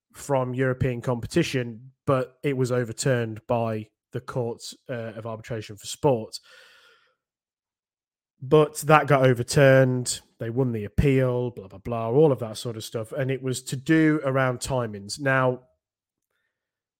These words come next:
there is no, there is no limit on how far back the Premier League can go back in their investigation. If they wanted to, they could go back to the very first season of the Premier League thirty odd years ago.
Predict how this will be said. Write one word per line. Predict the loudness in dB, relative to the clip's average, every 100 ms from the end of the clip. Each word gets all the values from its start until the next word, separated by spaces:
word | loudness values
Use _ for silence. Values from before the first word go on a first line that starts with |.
| _ _
there | -2 2 2
is | 2 0
no, | 2 4 4 2 -4 _
there | -4 0 0
is | -2
no | 0 0
limit | 0 0 2 0 -2 -6
on | -4 -4
how | -4 -2 -2
far | -2 0 0
back | 0 -4 -4
the | -8
Premier | 0 2 2 0
League | -4 -8 -10
can | -8
go | -6 -6
back | -8 -10 -8
in | -2
their | 0 0
investigation. | -4 -10 -12 -12 -12 -12 -8 -4
If | 4
they | 6
wanted | 8 8 6 0 -8
to, | -8 -6
they | -4 -4
could | -4
go | 0 0
back | 4 2 2 -8 _ _ _ _
to | -2
the | 0
very | 4 6 4
first | 4 2 2 0
season | 0 -2 -4 -14 _ -16
of | -12
the | -10
Premier | -8 -8 -8
League | -8 -10
thirty | -4 -4 -4 -6
odd | -8 -6
years | -6 -6
ago. | -10 -16